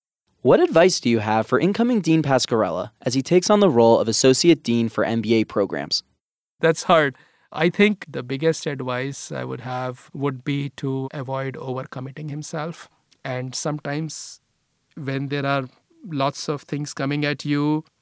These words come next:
Speaker 2: instead of trying to work on all of them at the same time,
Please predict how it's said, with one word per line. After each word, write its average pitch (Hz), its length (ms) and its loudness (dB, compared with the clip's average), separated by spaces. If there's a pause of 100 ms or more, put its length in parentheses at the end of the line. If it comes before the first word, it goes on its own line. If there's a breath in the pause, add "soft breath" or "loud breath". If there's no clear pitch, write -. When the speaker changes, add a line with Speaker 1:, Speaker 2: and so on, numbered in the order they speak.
Speaker 2:
instead 160 380 2
of 151 220 0
trying 139 340 -2
to 139 260 -6
work 151 260 0
on 156 120 2
all 143 120 4
of 143 140 -2
them 165 160 0
at 143 100 -4
the 139 60 -8
same 143 240 -4
time, 151 260 -2